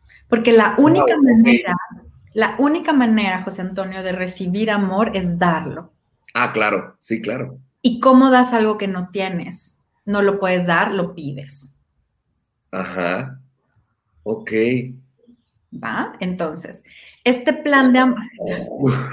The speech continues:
Speaker 1: Te dije que este tema iba a estar bueno.
Speaker 2: Ah, siempre se pone cute aquí, aquí todo, todo el programa.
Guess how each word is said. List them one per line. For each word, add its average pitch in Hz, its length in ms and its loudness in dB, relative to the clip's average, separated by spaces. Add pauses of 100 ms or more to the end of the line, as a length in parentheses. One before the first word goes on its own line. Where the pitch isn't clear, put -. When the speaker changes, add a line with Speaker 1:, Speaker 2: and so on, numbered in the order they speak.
(1500)
Speaker 1:
Te 165 80 -2
dije 208 300 2
que 262 80 4
este 254 260 2
tema 226 280 4
iba 220 100 4
a 214 80 2
estar 190 240 -2
bueno. 180 280 -6 (200)
Speaker 2:
Ah, 151 220 4
siempre 147 280 2
se 139 100 0
pone 131 260 0
cute 104 340 -4
aquí, 101 180 0
aquí 90 260 -2
todo, - 220 2
todo 285 120 4
el - 60 -8
programa. - 440 -6